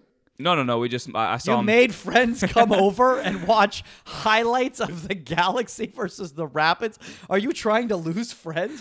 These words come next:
Speaker 2: What
Speaker 1: No,
Speaker 2: is
Speaker 1: we're, we're, we're Galaxy fans. So, I mean, we're, we gotta keep it real. So we, we, uh, we talked about the game a little bit, and we realized, damn, Ca-, Colorado Rapids are back. You know, maybe the Galaxy didn't have, you know, Gio and, uh, uh,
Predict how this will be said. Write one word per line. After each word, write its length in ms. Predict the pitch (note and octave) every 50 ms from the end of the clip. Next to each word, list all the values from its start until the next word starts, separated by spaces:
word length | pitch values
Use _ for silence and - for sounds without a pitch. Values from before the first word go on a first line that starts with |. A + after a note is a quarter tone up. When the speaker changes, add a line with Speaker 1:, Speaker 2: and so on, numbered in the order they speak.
| -
Speaker 2:
What 140 | - - -
Speaker 1:
No, 160 | - C3+ C3
Speaker 2:
is 40 | B2+
Speaker 1:
we're, 280 | C3+ D#3 F3+ G3 F#3+ E3+
we're, 320 | E3+ G3+ A3 A3+ A#3 A3+
we're 100 | B3+ C#4
Galaxy 400 | C4 D#4+ - - - C4+ - B3+
fans. 320 | - - D#3+ C#3+ C3 B2 -
So, 140 | - C3
I 60 | C3+ C#3+
mean, 140 | C#3+ C#3+
we're, 140 | C#3+ D#3 E3+
we 140 | E3 E3 F3+
gotta 160 | F#3 F#3 A#3
keep 160 | - - F3
it 60 | F3 F3
real. 240 | F3 F3+ E3 C3 B2
So 140 | - C#3 B2+
we, 260 | C3+ C3+ C3 B2+ -
we, 260 | A2 B2 B2 B2 A#2+
uh, 220 | A2+ A2 G#2+ G#2+
we 100 | G#2+ A#2
talked 240 | - - C3+ B2+ -
about 140 | B2 B2 B2+
the 80 | C3 A2
game 200 | A2+ A2 A2+ A2+
a 60 | A2+
little 160 | A2+ A2+ A2+
bit, 220 | A2 A#2 A#2+ C3
and 80 | C3 A#2
we 80 | A2+ A2
realized, 480 | A2 A2+ A2+ G#2+ G#2+ G#2+ G#2+ G#2 G2+
damn, 340 | - A2+ A2 A2 G#2 G2 G2+
Ca-, 260 | - - - - - -
Colorado 360 | - C3 C3+ C#3+ C#3+ C3+ A#2+
Rapids 320 | A#2 A#2 A#2+ A2 A2 G#2+
are 80 | A2 G2+
back. 400 | G2 A2 G#2+ G2 F#2 - - _ _ _ _ _ _ _ _ -
You 80 | G2+
know, 80 | A2 G#2+
maybe 200 | A2+ A#2 A#2+ B2
the 80 | A#2 A2
Galaxy 360 | B2 A#2 A2+ A2+ A2+ - A2+
didn't 160 | A2+ A2 G#2+
have, 280 | A2 A2 G#2+ G#2+ G#2 G2+
you 40 | G#2+
know, 120 | G#2 G2+
Gio 520 | G2+ G2 A2 G#2+ G#2+ G#2+ G#2+ G#2+ G#2+ G#2 G#2
and, 160 | G#2 G#2+ G#2
uh, 300 | G2+ G#2 G2+ G2 G2 G2 - - _ _ _ _ - -
uh, 340 | G2+ G2+ G2 F#2+ G1+ G1+